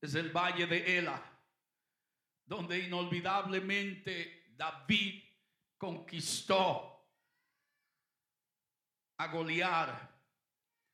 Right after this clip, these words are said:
a través de la fuerza de nuestro Dios. David en aquel valle llegó simplemente a traer alimento, una,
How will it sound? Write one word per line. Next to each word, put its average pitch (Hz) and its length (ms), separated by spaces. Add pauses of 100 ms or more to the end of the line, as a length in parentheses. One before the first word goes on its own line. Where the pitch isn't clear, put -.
(360)
a 170 140
través 170 400
de 170 80
la 170 140
fuerza 170 560
de 156 140
nuestro 160 420
Dios. 135 580 (1500)
David 240 720 (220)
en 208 120
aquel 208 420
valle 196 680 (460)
llegó 214 360
simplemente 220 920
a 208 120
traer 208 460
alimento, 202 760
una, 202 500